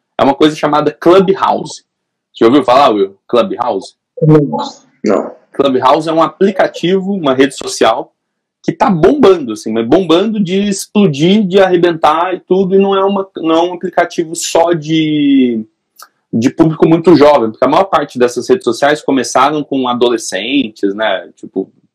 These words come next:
Speaker 1: TikTok, umas coisas assim, até mesmo Instagram, Snapchat, e tá bombando o Clubhouse. Só que, cara, é assim, é muito forte os primeiros, aí depois que vem os primeiros, aí vem um,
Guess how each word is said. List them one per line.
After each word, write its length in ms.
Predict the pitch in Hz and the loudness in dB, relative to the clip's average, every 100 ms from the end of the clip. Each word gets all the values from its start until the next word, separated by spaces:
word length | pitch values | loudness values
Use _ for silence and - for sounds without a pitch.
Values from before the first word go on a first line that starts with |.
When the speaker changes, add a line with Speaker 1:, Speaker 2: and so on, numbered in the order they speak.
| _ | _
Speaker 1:
TikTok, 800 | - - - 95 98 120 - 101 | -4 -2 0 2 4 2 0 -10
umas 160 | 98 | -8
coisas 240 | - 110 107 | -4 -4 -2
assim, 260 | 120 120 | -4 -2
até 240 | 90 - 151 | -4 -4 -2
mesmo 200 | 151 135 | -2 -2
Instagram, 600 | 117 131 101 92 104 117 | 0 -2 2 2 4 2
Snapchat, 720 | 95 107 - - 117 - _ _ _ _ _ _ _ _ _ _ | 2 -2 -2 0 0 0 _ _ _ _ _ _ _ _ _ _
e 100 | 170 | 0
tá 160 | 170 185 | 2 2
bombando 420 | 202 311 220 214 | 4 4 4 0
o 40 | |
Clubhouse. 600 | 214 196 202 143 113 98 - | 0 0 2 0 -2 -6 -16
Só 160 | - - | -6 -6
que, 140 | - _ | -6 _
cara, 380 | 131 131 110 98 _ _ _ _ | -2 0 -2 -6 _ _ _ _
é 100 | - | -2
assim, 380 | 175 - 175 127 | -2 -2 -4 -2
é 80 | 117 | -2
muito 540 | 131 143 165 220 240 - | 0 2 4 4 2 -2
forte 460 | - 143 156 175 | 0 2 2 -4
os 140 | - - | -6 -2
primeiros, 800 | - 131 117 196 240 - - _ _ _ _ _ _ - | 2 4 6 4 2 -8 -20 _ _ _ _ _ _ -2
aí 140 | 147 | 2
depois 480 | 170 190 190 277 277 | 2 4 2 2 -2
que 120 | - | -6
vem 140 | 165 170 | -2 -2
os 100 | 170 | -2
primeiros, 640 | - 156 143 175 196 196 | -4 0 2 2 0 0
aí 240 | 170 160 165 | -2 -2 0
vem 180 | 160 | -2
um, 220 | 170 165 | -2 -4